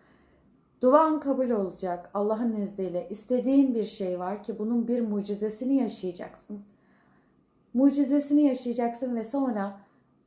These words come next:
bir siyah bir şey belirlenmiş. Siyah, e, belki de senin almak istediğin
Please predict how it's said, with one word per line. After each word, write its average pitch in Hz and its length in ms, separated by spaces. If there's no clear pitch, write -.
bir 294 320
siyah 214 600
bir 226 140
şey 220 320
belirlenmiş. 185 720
Siyah, 240 680
e, 214 420
belki 240 340
de 240 80
senin 233 320
almak 233 420
istediğin 220 680